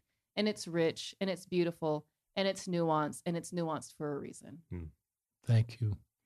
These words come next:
Speaker 3: And tell people how to connect with your clinical work.
Speaker 1: You can find me at w w w dot doctor lashawn dot com,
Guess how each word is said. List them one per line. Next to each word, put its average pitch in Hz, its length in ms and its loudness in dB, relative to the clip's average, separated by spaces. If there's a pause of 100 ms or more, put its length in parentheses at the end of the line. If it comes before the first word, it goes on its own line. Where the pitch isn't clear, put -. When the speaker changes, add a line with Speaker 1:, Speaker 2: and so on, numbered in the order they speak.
(600)
Speaker 3:
And 123 160 6
tell 151 240 8
people 131 340 6
how 117 140 10
to 113 80 8
connect 113 420 6
with 110 200 6
your 110 120 8
clinical 107 460 6
work. 101 300 2 (560)
Speaker 1:
You 254 240 -2
can 285 200 0
find 262 360 4
me 269 220 6
at 196 280 0
w 240 340 6
w 247 380 4
w 190 400 2
dot 175 340 2
doctor 185 360 4
lashawn 208 600 2
dot 190 240 2
com, 180 540 0